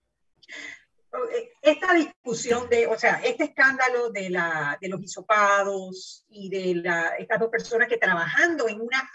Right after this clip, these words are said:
al-, en puestos de altísima jerarquía del Ministerio de Salud tenían este, este laboratorio para hacer hisopados, justo, justo en el puerto de,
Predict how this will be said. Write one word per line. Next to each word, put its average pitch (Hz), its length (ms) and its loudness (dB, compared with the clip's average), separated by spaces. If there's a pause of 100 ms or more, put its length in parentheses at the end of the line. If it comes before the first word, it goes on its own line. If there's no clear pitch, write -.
al-, 277 180 6
en 226 120 4
puestos 277 280 2
de 233 160 4
altísima 277 640 -4
jerarquía 226 600 2 (380)
del 220 160 2
Ministerio 208 400 4
de 247 60 6
Salud 202 240 2
tenían 214 300 -4
este, 208 680 2 (500)
este 233 260 4
laboratorio 214 540 4
para 208 140 4
hacer - 160 -4
hisopados, 226 520 2
justo, 415 400 0
justo 427 320 -6 (140)
en 247 160 -8
el 226 140 -2
puerto 277 540 4
de, 190 580 -2